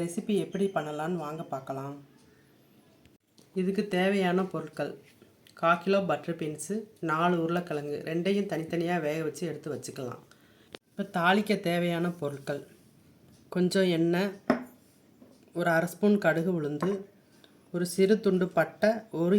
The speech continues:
ஏலக்காய், ரெண்டு கிராம்பு, ஒரு பெரிய வெங்காயம் நறுக்கி வச்சுக்கலாம், ஒரு தக்காளி, கொஞ்சமா கருவேப்பிலை.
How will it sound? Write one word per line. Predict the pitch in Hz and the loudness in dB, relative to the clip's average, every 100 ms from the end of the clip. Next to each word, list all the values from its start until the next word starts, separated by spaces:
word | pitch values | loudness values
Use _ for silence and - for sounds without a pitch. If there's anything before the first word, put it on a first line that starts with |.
| 190 | 4
ஏலக்காய், | 185 185 185 233 208 - _ _ - | 4 0 2 0 0 -10 _ _ -4
ரெண்டு | 180 180 190 | 2 2 2
கிராம்பு, | 160 147 139 135 - _ _ _ _ _ _ _ _ _ _ 180 | 0 0 -4 -8 -14 _ _ _ _ _ _ _ _ _ _ 0
ஒரு | 185 190 | 2 6
பெரிய | 196 220 | 8 10
வெங்காயம் | 202 170 156 151 | 8 6 2 0
நறுக்கி | 147 156 | -2 -2
வச்சுக்கலாம், | 147 - 156 190 208 190 | -4 -4 -2 -2 0 2
ஒரு | 196 202 | 2 2
தக்காளி, | 156 - 160 185 - - - - | 0 2 0 0 -4 -12 -6 4
கொஞ்சமா | 202 202 226 220 233 | 6 8 8 8 8
கருவேப்பிலை. | 175 170 175 156 123 | 6 6 4 2 -4